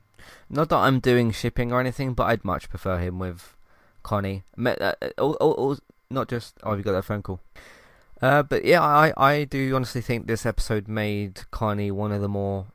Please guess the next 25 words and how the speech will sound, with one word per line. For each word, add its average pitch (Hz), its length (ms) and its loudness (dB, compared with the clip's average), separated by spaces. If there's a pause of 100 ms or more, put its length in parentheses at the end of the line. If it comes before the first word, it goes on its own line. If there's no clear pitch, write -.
interesting 113 680 -8
characters 120 680 0
in 120 160 -4
the 120 60 -8
show. 135 380 -6
I 120 40 2
mean, 117 160 2
I 113 40 4
already 120 280 2
liked 107 280 0
the - 80 -14
character 107 500 0
anyway, 107 280 -2
but 110 180 -4
sometimes, 170 560 -2 (320)
that's 151 160 -4
what 170 80 2
I - 20 -2
mean 151 180 -2
with 131 120 -2
this 113 160 -4
episode, 113 280 0
sometimes 139 480 -4
it 113 140 -2
is 110 480 -2